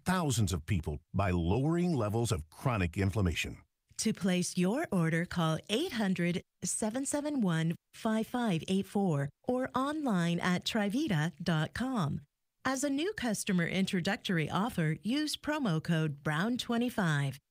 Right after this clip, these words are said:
Speaker 2: for a twenty-five percent discount on your purchase of Nopalea. And one hundred percent of your first order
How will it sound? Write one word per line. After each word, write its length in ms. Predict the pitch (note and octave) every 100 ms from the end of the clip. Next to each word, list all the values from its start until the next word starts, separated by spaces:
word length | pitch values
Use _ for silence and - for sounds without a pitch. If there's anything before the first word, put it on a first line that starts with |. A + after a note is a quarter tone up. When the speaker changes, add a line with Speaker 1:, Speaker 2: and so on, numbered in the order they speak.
| -
Speaker 2:
for 160 | F#3+
a 40 | F#3+
twenty-five 580 | - C#4+ F4 - A#3+
percent 480 | A#3 A#3+ - G#3 G3+
discount 600 | A3 - - G3 D3+ D#3 -
on 200 | E3+ D#3+
your 220 | F#3 B3
purchase 420 | F3+ D3 D3+ D#3
of 100 | C4
Nopalea. 760 | G#3+ D3+ C#3+ G3 A#3 E4+ G#3 A#2+ - _ _ _ -
And 300 | C4 B3+ F3+
one 220 | E3+ A3+
hundred 320 | D4+ D#4+ E4
percent 460 | D#4 C4 - F3 -
of 180 | F3 D3+
your 320 | E3 G3 D4
first 420 | - C4 C4 -
order 320 | - D#3+ D3+